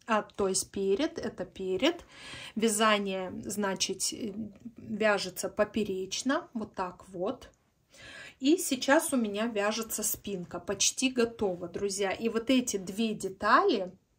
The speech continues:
давайте сдалека, вот эти две детали, они очень большие, да,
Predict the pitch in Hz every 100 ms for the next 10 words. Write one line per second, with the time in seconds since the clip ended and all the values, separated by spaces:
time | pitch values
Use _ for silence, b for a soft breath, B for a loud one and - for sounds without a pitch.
0 | - 214 196 185 185 202 - 196 196 -
1 | 247 330 240 226 214 202 175 185 214 170
2 | 175 - 202 294 240 190 180 226 220 214
3 | - 180 175 175 - - 185 170 175 254